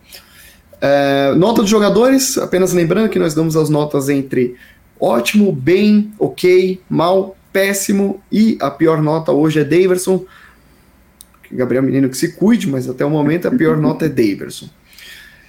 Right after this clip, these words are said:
É, eu começo pela defesa e eu tô falando que eu, hoje eu tô um poço de felicidade, viu?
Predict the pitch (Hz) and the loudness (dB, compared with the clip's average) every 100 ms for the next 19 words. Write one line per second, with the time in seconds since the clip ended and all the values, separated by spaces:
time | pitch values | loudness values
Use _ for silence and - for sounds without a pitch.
0 | _ - - 135 139 135 135 135 131 - | _ -6 0 2 4 2 2 2 0 -2
1 | - - 151 220 392 254 262 - 233 214 | -8 -6 -2 0 0 0 0 -2 0 0
2 | - 226 392 370 302 240 - - 151 156 | 0 0 0 0 0 -2 0 0 2 2
3 | 220 381 381 330 - 359 381 - - 359 | 2 0 0 -2 0 0 0 -2 -2 -2
4 | 349 330 147 135 113 117 160 | 0 0 0 -2 -2 -2 -2